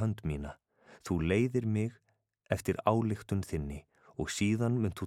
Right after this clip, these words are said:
taka við mér í dýrð. Hvern á ég annars að á himnum? Og hafi ég þig, hirði ég eigi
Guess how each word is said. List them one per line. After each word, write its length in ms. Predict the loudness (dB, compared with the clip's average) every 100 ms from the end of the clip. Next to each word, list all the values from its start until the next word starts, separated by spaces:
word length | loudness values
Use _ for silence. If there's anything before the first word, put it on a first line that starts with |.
| 0
taka 380 | 2 2 2 0
við 160 | 0
mér 300 | 0 -4 -6 -10 _ -6
í 60 | -4
dýrð. 540 | -2 -4 -6 -14 -16 _ _ _ _ _ _ _ 4
Hvern 320 | 6 6 4
á 80 | 4
ég 140 | 4 4
annars 340 | 2 0 2
að 320 | 2 2 2
á 40 | 2
himnum? 380 | 2 -2 -4 -10 -18 _ _ _ _ _ _ _ _ _ _ _ _
Og 160 | 4 6
hafi 240 | 6 6
ég 120 | 4
þig, 280 | 4 2 2 -4 _ _ _ _
hirði 340 | 2 2 4 2
ég 160 | 4 4
eigi 360 | 2 2 0